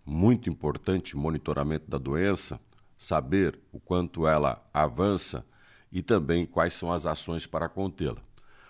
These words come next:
Mas algumas doenças já estão aí nas páginas tradicionalmente. A mais famosa, a dengue.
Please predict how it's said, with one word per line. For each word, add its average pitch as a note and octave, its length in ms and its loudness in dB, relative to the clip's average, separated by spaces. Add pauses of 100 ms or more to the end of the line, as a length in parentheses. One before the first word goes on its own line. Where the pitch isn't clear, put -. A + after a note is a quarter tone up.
(120)
Mas A#2 640 4 (540)
algumas F2 480 0
doenças F#2 640 0
já E2 160 0
estão F2 400 -2
aí D2+ 200 -2 (300)
nas C#2+ 220 -6
páginas D#2 680 -2 (480)
tradicionalmente. F2 1000 2 (200)
A G#2+ 80 0
mais G#2 220 4
famosa, D#2+ 720 2 (440)
a E2 80 6
dengue. D2+ 480 -4